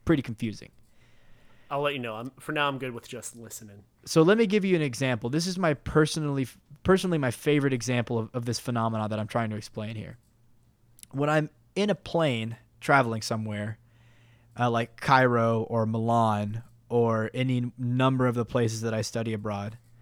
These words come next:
Speaker 2: <laughs>
Speaker 1: uh, when I'm traveling somewhere, I like to, to look out the window, right? And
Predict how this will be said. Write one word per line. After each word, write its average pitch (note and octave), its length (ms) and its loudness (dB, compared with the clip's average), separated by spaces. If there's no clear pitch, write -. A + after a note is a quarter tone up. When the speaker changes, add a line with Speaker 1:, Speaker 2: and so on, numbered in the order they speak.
Speaker 2:
<laughs> - 560 -12
Speaker 1:
uh, A#2+ 140 0
when C#3 140 4
I'm D3+ 80 2
traveling G3+ 360 6
somewhere, F#3 300 2
I D3 80 4
like F3 240 2
to, E3 460 4
to D#3 100 2
look C#3+ 160 2
out D3 140 2
the D#3+ 80 0
window, B2+ 420 -2
right? B2 320 2
And B2+ 420 0